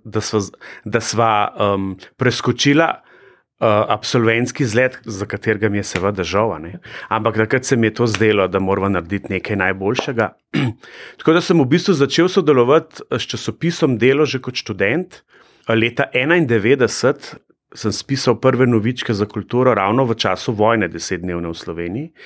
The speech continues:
In potem sem nadaljeval ves čas študija kot honorarni sodelavec. Potem, ko sem pa doštudiral, sem se pa zelo hitro zaposlil na Delu kot, eh, pripravnik novinar.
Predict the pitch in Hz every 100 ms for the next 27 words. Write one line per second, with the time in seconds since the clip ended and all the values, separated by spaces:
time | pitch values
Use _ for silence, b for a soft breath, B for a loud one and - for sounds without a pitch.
0 | B B B 143 165 151 151 170 - 180
1 | 151 131 123 117 135 127 135 - - 127
2 | - 139 123 113 - 104 - 101 95 127
3 | 175 190 - 151 151 143 139 131 - -
4 | B B B - 123 156 160 160 - 139
5 | 120 107 - 95 117 160 170 139 131 123
6 | 107 120 143 - 147 123 104 101 101 -
7 | 127 165 165 131 143 143 - 107 - 110
8 | 95 107 92 107 107 113 110 92 90 139
9 | 196